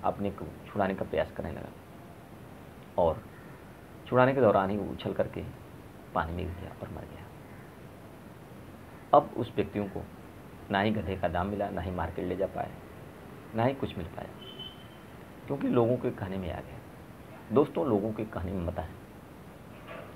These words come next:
जब हालात बदलते हैं, तो लोगों की बात बदलते हैं। इसलिए अपने लक्ष्य को निर्धारित करें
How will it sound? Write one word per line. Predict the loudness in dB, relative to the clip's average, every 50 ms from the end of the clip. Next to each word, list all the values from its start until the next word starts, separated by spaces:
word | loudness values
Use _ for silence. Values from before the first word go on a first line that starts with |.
| -14 -8 -4
जब | 8 10 10 10 10
हालात | 8 6 8 10 10 10 10
बदलते | 8 4 4 4 4 4 2 -2
हैं, | -2 -2 -6 -8 -10 -12 -12 -14 -14 -14 -14 -14 -14 -14 -14 -14 -14 -6 2
तो | 6
लोगों | 8 8 8 6 4
की | 0 0 -2
बात | -2 0 2 4 2 4 2 -2
बदलते | -4 -4 -4 -6 -6 -8
हैं। | -10 -10 -10 -12 -14 -14 -14 -14 -14 -14 -14 -14 -14 -14 -14 -14 -14 -4 -4
इसलिए | -4 2 4 6 6 6 4 2 2
अपने | 2 2 2 2
लक्ष्य | 2 2 2 2
को | -2 -2
निर्धारित | -2 0 -2 0 0 0 0 0
करें | -4 -6 -6 -6 -8